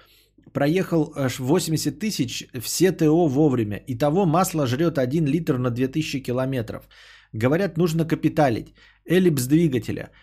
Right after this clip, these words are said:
По мелочи разное. То помпа, то датчик, то еще что-то. Куча разного поменено. А сегодня еще загорелась лампочка неисправности коробки. Ну что за говно?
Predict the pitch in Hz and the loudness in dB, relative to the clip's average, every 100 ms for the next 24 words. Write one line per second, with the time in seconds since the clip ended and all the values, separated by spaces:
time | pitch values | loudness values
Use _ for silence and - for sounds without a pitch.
0 | _ - 135 170 180 160 151 147 156 135 | _ 2 4 6 4 2 2 4 4 2
1 | 123 117 160 160 190 180 151 147 135 175 | -4 0 0 2 0 2 0 -2 0 0
2 | 170 143 - 135 - 175 160 170 139 123 | 0 -4 -2 -2 0 0 0 0 -2 -2
3 | 170 160 139 143 135 131 131 131 127 107 | -4 0 0 0 0 -2 -2 -2 0 -2
4 | 107 - 147 175 143 131 160 139 127 143 | -4 -2 -2 -2 -2 -2 -2 -2 2 2
5 | 151 131 131 143 139 120 - 120 117 107 | 2 0 0 -2 -2 -6 -4 -4 -2 -2
6 | 127 131 120 113 110 117 117 113 - - | 0 0 -2 -6 -4 0 0 -2 -6 -14
7 | - - - - - 120 151 - - 202 | -16 -20 -20 -16 -4 0 0 -2 -2 0
8 | 160 139 120 113 131 127 127 113 | 2 0 -2 0 2 2 0 -2